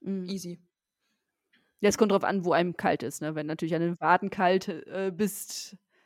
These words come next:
Speaker 1: dann, äh, bringt 'ne Shorts auch nicht. Gut,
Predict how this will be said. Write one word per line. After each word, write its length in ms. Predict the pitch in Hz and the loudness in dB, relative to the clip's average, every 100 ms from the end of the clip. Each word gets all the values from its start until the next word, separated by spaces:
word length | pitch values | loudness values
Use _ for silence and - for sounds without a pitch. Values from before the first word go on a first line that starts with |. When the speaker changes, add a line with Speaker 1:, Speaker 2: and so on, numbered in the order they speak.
| _ _ _ - | _ _ _ -4
Speaker 1:
dann, 380 | 180 175 175 165 | 0 0 -2 -4
äh, 360 | 165 165 165 160 _ _ | 0 0 -2 -6 _ _
bringt 160 | 196 190 | -14 -12
'ne 60 | |
Shorts 400 | 170 190 165 165 | -12 -6 -6 -6
auch 220 | - 156 - | -10 -12 -12
nicht. 200 | - _ - - 302 | -20 _ -20 -20 -6
Gut, 200 | 339 339 | -4 -4